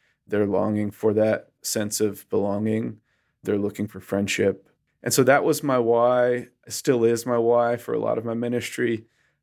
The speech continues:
And then also, I have two daughters, a five-year-old and a one-year-old, and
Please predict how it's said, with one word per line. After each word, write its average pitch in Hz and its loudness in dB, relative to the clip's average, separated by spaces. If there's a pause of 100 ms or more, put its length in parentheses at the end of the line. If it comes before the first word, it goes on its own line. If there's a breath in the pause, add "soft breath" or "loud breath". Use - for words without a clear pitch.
And 139 0
then 185 2
also, 131 2 (320)
I 131 -4
have 127 0
two 131 -4
daughters, 113 2
a 113 -8
five-year-old 110 0
and 107 -2
a 104 -4
one-year-old, 104 -2 (300)
and 120 0